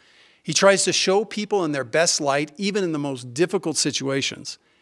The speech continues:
He cares about the people he films, and that has brought him even more opportunities. As Greg example, Greg's example shows, charity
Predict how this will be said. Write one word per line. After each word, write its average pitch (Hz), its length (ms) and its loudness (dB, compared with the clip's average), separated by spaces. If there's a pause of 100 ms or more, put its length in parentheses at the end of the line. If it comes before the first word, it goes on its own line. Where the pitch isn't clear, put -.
(460)
He 170 100 -8
cares 202 540 -2
about 135 300 -2
the 139 80 -8
people 139 340 -6
he 135 120 -6
films, 123 520 -10 (300)
and 139 140 -4
that 156 120 4
has 165 100 -2
brought 135 260 2
him 139 120 -4
even 131 180 -6
more 165 240 -4
opportunities. 113 760 -12 (520)
As 131 160 -10
Greg 160 340 0
example, 143 560 -4
Greg's 151 340 0
example 127 460 -6
shows, 113 600 -6 (120)
charity 123 720 -4